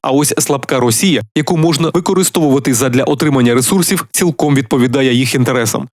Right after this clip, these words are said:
Сценарій змінився. Пекін вимагає ще більших знижок на нафту, а також приглядається до російської території. Кілька років тому в російській газеті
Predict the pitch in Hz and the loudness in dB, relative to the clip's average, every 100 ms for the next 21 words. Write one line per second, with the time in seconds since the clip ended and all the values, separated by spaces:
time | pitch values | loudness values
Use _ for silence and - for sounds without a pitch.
0 | _ _ _ _ - 190 151 135 147 143 | _ _ _ _ -2 0 0 2 2 2
1 | 135 139 135 - 123 - _ _ _ 170 | 2 2 2 0 -4 -8 _ _ _ -6
2 | - 190 151 135 131 147 135 - 123 160 | -2 0 2 0 0 0 0 -2 -2 -2
3 | - 123 117 147 139 - 139 147 131 - | 0 -2 0 0 0 -2 0 0 0 -4
4 | 110 - 151 147 135 196 - - 160 135 | -4 -6 -6 -6 -2 -2 -2 -2 0 0
5 | 135 160 170 160 160 151 165 135 135 - | 0 0 0 0 -2 0 0 0 -2 0
6 | 131 117 131 120 131 110 104 - _ _ | -2 0 0 0 0 0 -2 -8 _ _
7 | - 190 175 170 165 151 - 165 185 123 | -2 -2 0 -2 -2 -4 -2 0 2 2
8 | 151 151 - - 139 - 120 139 190 190 | 0 0 0 0 -2 0 -2 0 0 -2
9 | - | -4